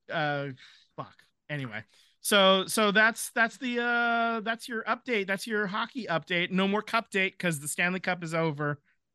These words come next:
Um, it's just a regular old hockey update at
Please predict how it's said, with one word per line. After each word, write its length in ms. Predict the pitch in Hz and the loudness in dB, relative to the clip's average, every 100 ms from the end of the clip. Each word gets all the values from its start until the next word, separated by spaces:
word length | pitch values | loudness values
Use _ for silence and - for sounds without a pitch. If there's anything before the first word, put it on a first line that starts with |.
| - | -10
Um, 180 | 139 139 | -6 -4
it's 120 | - | -4
just 180 | 160 - | -4 -2
a 20 | |
regular 380 | 151 160 165 156 | 0 2 2 2
old 200 | 156 147 | 0 -2
hockey 340 | 135 139 - 127 | -4 -8 -10 -16
update 460 | 110 _ 98 101 _ _ _ _ _ | -18 _ -18 -18 _ _ _ _ _
at 80 | 113 | _